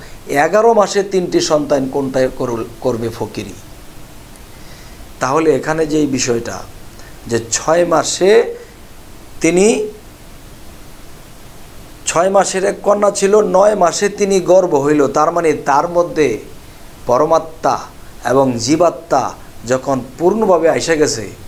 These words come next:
তখনই তিনি এই দেহের ভিতরে আত্মাগুলো যখন আইসা গেল, তখনই সে আবার সেই বাচ্চা রূপে তিনি পরমাত্মা এবং জীবাত্মাকে নিয়ে তিনি গর্ববোধ করতেছেন, গর্ব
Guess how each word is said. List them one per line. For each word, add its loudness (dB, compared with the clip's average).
তখনই 0
তিনি 2
এই 2
দেহের 2
ভিতরে 2
আত্মাগুলো 0
যখন 2
আইসা -2
গেল, 0
তখনই 0
সে 0
আবার 2
সেই 2
বাচ্চা 0
রূপে 2
তিনি 4
পরমাত্মা 2
এবং 0
জীবাত্মাকে 0
নিয়ে 2
তিনি -4
গর্ববোধ -2
করতেছেন, -6
গর্ব -2